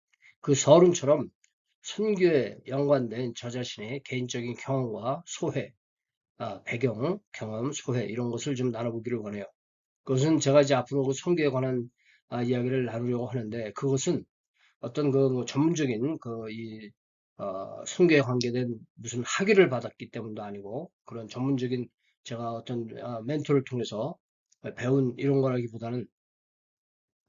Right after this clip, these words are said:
제 자신이, 어, 그 이런 그 단편적인 경험,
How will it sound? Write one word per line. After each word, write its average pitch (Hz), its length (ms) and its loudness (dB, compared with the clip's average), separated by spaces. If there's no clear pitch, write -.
제 143 160 4
자신이, 117 680 0
어, 110 300 -2
그 117 320 0
이런 117 500 -2
그 110 300 -6
단편적인 143 600 6
경험, 127 340 2